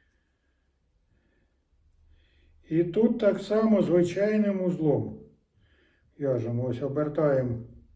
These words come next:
разів п'ять-шість.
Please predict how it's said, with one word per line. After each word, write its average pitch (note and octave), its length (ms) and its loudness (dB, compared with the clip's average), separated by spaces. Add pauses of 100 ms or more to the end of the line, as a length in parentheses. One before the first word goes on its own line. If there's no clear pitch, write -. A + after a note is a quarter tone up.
(760)
разів C3 680 -2 (280)
п'ять-шість. C3 1000 -4